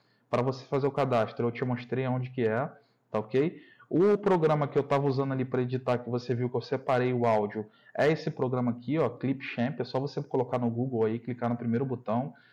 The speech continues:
Também é muito simples, é só tu clicar aqui, ó, em experimentar grátis. Depois daqui,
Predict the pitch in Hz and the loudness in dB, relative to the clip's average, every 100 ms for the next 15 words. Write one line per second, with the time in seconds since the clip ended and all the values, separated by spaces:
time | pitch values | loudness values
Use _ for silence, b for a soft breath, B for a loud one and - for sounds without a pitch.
0 | B - 117 120 135 123 175 - 143 160 | B -4 0 0 0 0 -2 -4 -4 -4
1 | 143 120 120 143 - 139 127 127 - 147 | -2 -2 0 -4 -2 -4 -4 -4 0 0
2 | 107 B B B - 117 120 135 131 123 | 0 B B B -6 -6 0 0 0 0
3 | 123 120 113 127 151 - - b b b | 0 0 2 0 0 -8 -18 b b b
4 | 139 139 160 160 160 - 175 | -2 0 2 2 0 0 2